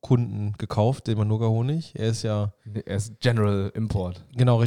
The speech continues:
Speaker 1: General Importer von dem Manuka-Honig.
Speaker 2: Ja, wahrscheinlich. Indirekt. Also
Speaker 1: Ja, ja.
Speaker 2: nicht wissend, aber indirekt dann.
Speaker 1: Und dann gibt's ja diese, diese M-C-G-Wert.
Speaker 2: Ja.
Speaker 1: Der M-, M-C-G heißt
Speaker 2: Irgend-,
Speaker 1: das?
Speaker 2: irgendein
Speaker 1: Irgendwas
Speaker 2: Wert.
Speaker 1: mit M, ne?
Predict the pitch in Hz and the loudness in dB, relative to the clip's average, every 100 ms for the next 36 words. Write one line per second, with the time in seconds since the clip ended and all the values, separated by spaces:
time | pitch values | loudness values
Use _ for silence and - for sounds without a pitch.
0 | 107 123 131 127 143 - 139 139 131 - | 4 6 8 6 4 4 4 4 0 0
1 | 117 113 117 123 107 101 92 92 107 110 | -2 0 -2 0 -2 0 -2 -2 2 2
2 | 101 135 117 92 - 143 147 104 90 - | 4 2 2 -2 -4 -2 0 0 -4 -8
3 | - 98 113 110 113 107 123 - 90 85 | -10 0 4 4 4 2 -2 -4 -6 -6
4 | 90 92 107 90 85 - - 85 92 - | -6 -6 -6 -6 -10 -14 -16 -16 -14 0
5 | 117 117 120 127 - 123 113 117 113 110 | 4 6 4 0 2 2 4 4 4 2
6 | 110 110 107 - 135 139 - - 113 107 | 2 2 2 0 0 0 -2 -2 0 2
7 | 131 202 214 - 120 143 196 - - _ | 2 0 -4 -8 -2 -2 -2 -8 -20 _
8 | 104 95 101 120 113 135 - 139 - 117 | -2 -2 -2 -2 -4 -4 -4 -6 -6 -6
9 | 135 156 185 110 95 - 120 104 135 139 | -4 -2 0 -2 -2 -4 -4 0 4 4
10 | 127 127 127 104 113 | 4 2 2 0 -2